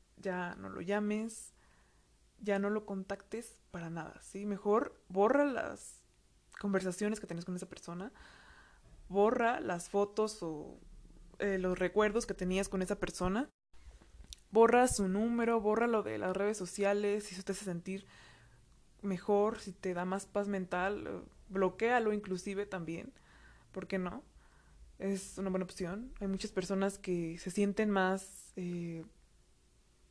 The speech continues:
eh, con más paz mental cuando lo bloquean. Adelante, ¿sí? Adelante. Si tú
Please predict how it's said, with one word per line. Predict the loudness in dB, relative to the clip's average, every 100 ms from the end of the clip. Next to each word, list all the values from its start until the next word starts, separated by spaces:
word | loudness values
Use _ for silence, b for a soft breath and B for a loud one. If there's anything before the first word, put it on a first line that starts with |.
| _ _ -20 -20 -20 _ -20 -20 _ _
eh, | -6 -4 -4 -6 -10 -16 -8
con | -2
más | -2 0
paz | -2 0
mental | 2 2 2 0 0
cuando | -2 -2 -2 -4
lo | -2 0
bloquean. | 2 0 -2 -4 -2
Adelante, | 0 0 -2 -6 -8 -10 -20 -20 -20 -20 -18
¿sí? | -12 -10 -6
Adelante. | -4 -2 -2 -2 -6 -8
Si | -10
tú | -4 2 4 4